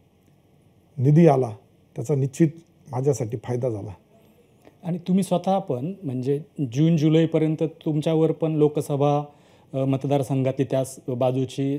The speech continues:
Speaker 2: अ, जबाबदारी होतीच ना
Speaker 1: हो.
Speaker 2: भाजपकडनं.
Speaker 1: हो, हो.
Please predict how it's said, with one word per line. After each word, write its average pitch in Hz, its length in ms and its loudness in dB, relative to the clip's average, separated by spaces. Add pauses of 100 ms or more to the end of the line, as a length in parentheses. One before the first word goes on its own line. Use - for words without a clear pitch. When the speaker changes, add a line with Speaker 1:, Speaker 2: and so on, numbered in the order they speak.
Speaker 2:
अ, 123 100 -4
जबाबदारी 135 480 0
होतीच 117 440 -4
ना 135 100 -4
Speaker 1:
हो. 113 80 -6
Speaker 2:
भाजपकडनं. 120 800 -4
Speaker 1:
हो, 123 80 -12
हो. 120 60 -12